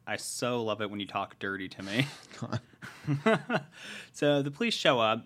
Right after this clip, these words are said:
Speaker 1: Uh, more cool lighting, especially, like, the coloring with, like, the police lights.
Speaker 2: Yeah.
Speaker 1: And, uh, there's, like, helicopters and everything all around, and they're telling the Joker to surrender. And then the Joker, uh, on a walkie-talkie, tells some men,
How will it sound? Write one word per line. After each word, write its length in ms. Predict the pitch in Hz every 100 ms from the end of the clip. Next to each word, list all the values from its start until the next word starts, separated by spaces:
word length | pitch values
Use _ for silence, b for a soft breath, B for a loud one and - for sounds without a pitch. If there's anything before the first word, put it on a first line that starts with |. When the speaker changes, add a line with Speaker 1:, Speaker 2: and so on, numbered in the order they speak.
| _
Speaker 1:
Uh, 180 | 117 113
more 220 | 123 156
cool 260 | 147 151 135
lighting, 360 | 120 113 117 110
especially, 480 | - 107 113 107 98
like, 300 | 104 98 - _
the 80 | 113
coloring 480 | - 104 101 104 98
with, 120 | 98
like, 140 | 95 95
the 80 |
police 340 | 90 104 98 -
lights. 380 | 95 92 - - B
Speaker 2:
Yeah. 320 | 92 90 78 80
Speaker 1:
And, 480 | 117 110 107 104 104
uh, 200 | 101 98 - _ _ _ _ _ _ _
there's, 220 | 117 113 104
like, 160 | 95
helicopters 560 | - 120 117 113 110 110
and 60 | 107
everything 220 | 104 110
all 140 | 104
around, 540 | 101 104 101 92 98 - B B B _
and 400 | 113 107 107 104 113
they're 300 | 107 104 104
telling 260 | - 117 110
the 80 | 104
Joker 400 | 104 95 101 95
to 140 | 104
surrender. 600 | - 101 98 95 92 95 110
And 120 | 107
then 40 |
the 100 | 107
Joker, 640 | 104 104 95 101 98 98 123 _ -
uh, 240 | 98 101 120 _ _ 117
on 80 |
a 40 | 107
walkie-talkie, 880 | 104 101 104 104 98 - 95 98 104 -
tells 320 | - 101 98
some 220 | - 98
men, 340 | 98 98 104